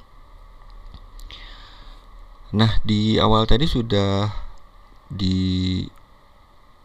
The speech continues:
bahwa pivot table ini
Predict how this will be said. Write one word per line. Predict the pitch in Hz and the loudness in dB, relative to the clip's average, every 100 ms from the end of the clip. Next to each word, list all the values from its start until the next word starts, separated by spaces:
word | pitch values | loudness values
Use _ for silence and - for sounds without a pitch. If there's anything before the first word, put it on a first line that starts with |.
| - _ - - _ _ - - - _ _ - 98 95 95 113 143 139 | -20 _ -20 -20 _ _ -20 -20 -20 _ _ -16 -6 -2 0 -2 -4 -2
bahwa | 104 98 90 95 92 92 90 90 - - - - - - _ - - - _ - _ - _ - - - - - - - - _ _ - _ _ _ _ _ _ - - _ _ - - - - - - | -2 -2 -2 0 0 2 0 -2 -6 -20 -20 -20 -20 -20 _ -20 -20 -20 _ -20 _ -20 _ -20 -20 -20 -20 -20 -20 -20 -20 _ _ -20 _ _ _ _ _ _ -20 -20 _ _ -20 -20 -20 -20 -14 -2
pivot | 196 196 - | -2 0 0
table | 107 113 110 | 2 4 4
ini | 156 147 85 113 147 | 2 0 0 -2 -6